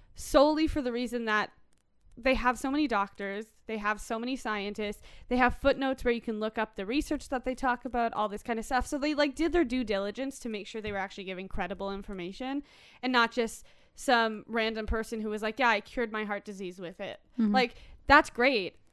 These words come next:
Speaker 1: Stories like that are wonderful, and I'm so glad it worked for them, but they're not evidence that a vegan diet helps cure heart disease.
Speaker 2: Mm-hmm.
Speaker 1: One person isn't proof. So the fact that they actually, like, mentioned a lot of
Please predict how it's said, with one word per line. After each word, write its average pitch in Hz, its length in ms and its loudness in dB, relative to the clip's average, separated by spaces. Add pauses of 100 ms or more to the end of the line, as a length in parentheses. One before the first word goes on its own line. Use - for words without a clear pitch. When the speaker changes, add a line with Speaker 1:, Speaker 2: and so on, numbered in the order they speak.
(140)
Speaker 1:
Stories 269 340 2
like 262 160 0
that 247 160 4
are 233 200 2
wonderful, 226 560 -2
and 208 80 -2
I'm 208 100 -6
so 220 180 -2
glad 208 220 0
it 170 80 -4
worked 190 220 -8
for 302 140 -4
them, 311 240 -2
but 233 140 -4
they're 240 100 2
not 208 400 2
evidence 196 460 -2
that 196 160 -6
a - 20 -6
vegan 180 320 -8
diet 175 420 -4 (260)
helps - 360 -8
cure 175 280 -4
heart 269 220 2
disease. 190 320 -8
Speaker 2:
Mm-hmm. 220 120 4
Speaker 1:
One 196 140 4
person 214 360 0
isn't 202 260 -8
proof. 220 360 -2 (360)
So 247 220 2
the 240 100 2
fact 269 300 6
that 269 120 0
they 240 120 4
actually, 220 380 0
like, 185 280 -6 (680)
mentioned 240 840 0 (280)
a 214 60 0
lot 208 240 4
of 226 140 2